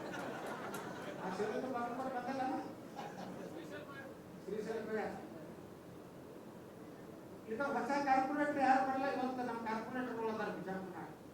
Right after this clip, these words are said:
ನೀವು ಯಾರು ವೋಟ್ ಹಾಕೋದು ಯಾರಿಗೆ ಹಾಕ್ತೀರಿ? ನರೇಂದ್ರ ಮೋದಿಗೆ ಹಾಕ್ತೀರಿ, ಬಿ ಜೆ ಪಿಗೆ ಹಾಕ್ತೀರಿ. ಈ ಪ್ರಶ್ನೆನೇ ಇಲ್ಲ. ಕರ್ನಾಟಕದಾಗ ಇದ್ರೆ ಸ್ವಲ್ಪ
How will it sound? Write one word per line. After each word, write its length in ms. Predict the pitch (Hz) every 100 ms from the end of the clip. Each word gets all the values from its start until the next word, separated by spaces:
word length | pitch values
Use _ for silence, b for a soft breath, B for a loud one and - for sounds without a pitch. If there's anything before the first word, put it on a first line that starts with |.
| - - - - - - - - - 190
ನೀವು 120 | 214
ಯಾರು 340 | 202 254 247
ವೋಟ್ 140 | 262 247
ಹಾಕೋದು 280 | 247 247
ಯಾರಿಗೆ 300 | 226 247 269
ಹಾಕ್ತೀರಿ? 480 | 247 247 269 285 294 311 - - - - - 466 453 - - - - - - 190
ನರೇಂದ್ರ 340 | 226 254 262 262
ಮೋದಿಗೆ 380 | 254 254 262
ಹಾಕ್ತೀರಿ, 380 | 233 - 180 202
ಬಿ 140 | 247 302
ಜೆ 140 | 311
ಪಿಗೆ 240 | 294 -
ಹಾಕ್ತೀರಿ. 1040 | 226 220 - - - - - - - - 226
ಈ 140 | 233
ಪ್ರಶ್ನೆನೇ 480 | 233 233 294 294 277
ಇಲ್ಲ. 280 | 262 226 226
ಕರ್ನಾಟಕದಾಗ 560 | 226 277 277 285 285
ಇದ್ರೆ 180 | 285 277
ಸ್ವಲ್ಪ 280 | 269 269